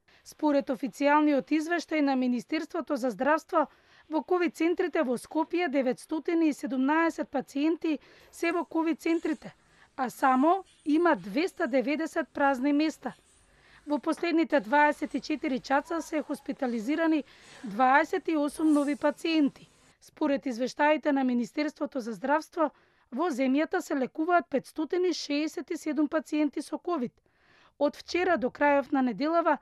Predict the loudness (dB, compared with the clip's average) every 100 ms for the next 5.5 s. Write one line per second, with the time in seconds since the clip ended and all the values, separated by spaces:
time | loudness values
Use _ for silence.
0 | _ _ _ -6 -6 -2 -2 2 0 0
1 | -2 -2 0 0 2 2 4 4 4 2
2 | 0 -2 -2 -2 -2 0 2 0 -4 -16
3 | _ _ _ -8 -6 -2 0 -2 -2 -10
4 | -8 -2 0 0 -2 -2 -2 -2 -4 -4
5 | -2 0 0 -2